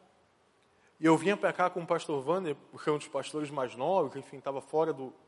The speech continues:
do grupo de risco. Eu vinha em todos os cultos. Tocava, filmava, respondia no Facebook,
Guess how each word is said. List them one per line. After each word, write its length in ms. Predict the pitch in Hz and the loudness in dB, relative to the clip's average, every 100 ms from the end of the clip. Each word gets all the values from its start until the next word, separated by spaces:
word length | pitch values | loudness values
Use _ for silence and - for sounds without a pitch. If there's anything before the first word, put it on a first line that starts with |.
| _ _ | _ _
do 100 | 127 | -12
grupo 300 | 127 135 143 | -10 -10 -12
de 100 | 127 | -10
risco. 360 | 117 165 208 - _ _ _ _ _ _ _ _ - | -8 -8 -10 -14 _ _ _ _ _ _ _ _ -4
Eu 120 | 156 | -2
vinha 240 | 151 226 208 - - _ _ _ _ | 0 -2 -2 -12 -20 _ _ _ _
em 20 | - | 0
todos 440 | 208 262 277 233 | 4 6 6 0
os 140 | 220 - | -4 -6
cultos. 320 | 143 117 - - _ _ _ _ _ - | -12 -12 -18 -20 _ _ _ _ _ -8
Tocava, 720 | 113 - 127 185 196 190 165 | -6 -2 0 4 4 4 4
filmava, 760 | 147 143 117 117 160 165 160 143 | 0 -2 0 2 2 2 2 2
respondia 540 | 143 143 - 131 127 | 4 0 -4 -2 0
no 100 | 143 | 0
Facebook, 840 | 131 139 - 113 107 165 180 170 | -2 -6 -6 -8 -2 0 0 -2